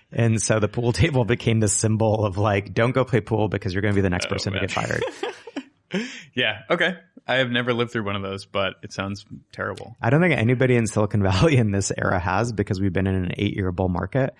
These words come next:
Speaker 2: Yeah.
Speaker 1: So obviously companies have gone under, and that's been painful, but we haven't seen the systemic raising of an entire sector at once. And it's inevitable that at some point that'll happen again.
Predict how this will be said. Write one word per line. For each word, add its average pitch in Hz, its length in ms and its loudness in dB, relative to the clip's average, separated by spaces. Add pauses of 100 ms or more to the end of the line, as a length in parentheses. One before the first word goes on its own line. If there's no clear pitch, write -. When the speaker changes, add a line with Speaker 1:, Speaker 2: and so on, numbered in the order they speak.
(120)
Speaker 2:
Yeah. 104 140 -8
Speaker 1:
So 117 160 2
obviously 107 340 2
companies 98 400 -2
have 87 80 -12
gone 92 180 2
under, 98 360 4
and 92 100 2
that's 82 140 -6
been 87 120 -6
painful, 107 460 0
but 92 180 0
we 107 100 2
haven't 104 300 2
seen 104 200 0
the 95 80 2
systemic 90 680 -2 (380)
raising 101 720 2
of 90 460 0 (260)
an 101 120 2
entire 95 320 2
sector 98 420 0
at - 100 -2
once. 110 360 -2 (540)
And 98 380 2
it's - 120 -6
inevitable 147 500 2
that 95 120 2
at - 80 -4
some 98 160 0
point 101 220 0
that'll 95 180 0
happen 92 300 0
again. 90 540 0